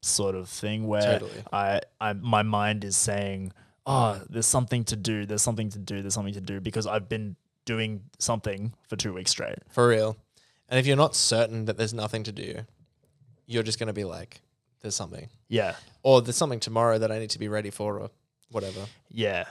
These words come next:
Speaker 1: yeah. Well, you can always infinitely plan ahead, right?
Speaker 2: That's true. And then, like, it's easy to fill space and fill time. So i-, making time for yourself is really important. But yeah, you're totally right, man. If
Speaker 1: Mm.
Speaker 2: you're in, if you're burned out,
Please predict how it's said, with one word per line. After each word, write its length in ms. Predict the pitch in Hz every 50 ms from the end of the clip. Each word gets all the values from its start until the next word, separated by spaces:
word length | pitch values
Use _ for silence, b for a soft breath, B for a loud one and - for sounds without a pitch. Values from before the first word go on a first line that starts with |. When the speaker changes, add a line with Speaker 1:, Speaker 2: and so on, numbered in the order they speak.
| - -
Speaker 1:
yeah. 240 | - - 104 90 85 90
Well, 160 | 101 117 123
you 100 | 120 -
can 120 | - 135
always 340 | 120 110 104 101 98 - -
infinitely 440 | - 117 107 98 107 98 87 95 95
plan 320 | 92 - - 92 90 90 87
ahead, 300 | 87 87 87 90 85 82
right? 200 | 85 90 90 - -
Speaker 2:
That's 180 | 123 123 -
true. 280 | - - 117 107 101 98 -
And 140 | 117 127 139
then, 80 | 151
like, 140 | 151 147 135
it's 180 | 143 139 131 -
easy 280 | - 131 135 135 147 151
to 60 | 143
fill 300 | 135 - - 120 117 110
space 440 | 104 - 104 107 104 113 131 - -
and 120 | 113 110
fill 160 | - - 110 107
time. 420 | - - 101 107 110 131 165 185
So 220 | - - 139 123 - -
i-, 100 | 113 - -
making 360 | 143 135 147 156 147 170 147
time 160 | - 143 135
for 40 | 123
yourself 240 | 123 117 123 113 110
is 120 | 110 110 113
really 160 | 117 113 110
important. 420 | 110 110 - 113 117 135 160 151
But 100 | - 147
yeah, 140 | 139 135 127
you're 140 | 117 123 127
totally 300 | - 165 185 180 143 117
right, 220 | 110 117 117 -
man. 180 | - 107 113 117
If 80 | 110 101
Speaker 1:
Mm. 20 |
Speaker 2:
you're 220 | 95 156 190 202 - -
in, 360 | 113 120 120 127 131 120 110 -
if 140 | 113 113 107
you're 180 | 117 139 175
burned 300 | 143 117 113 107 101 101
out, 300 | 104 107 95 85 60 -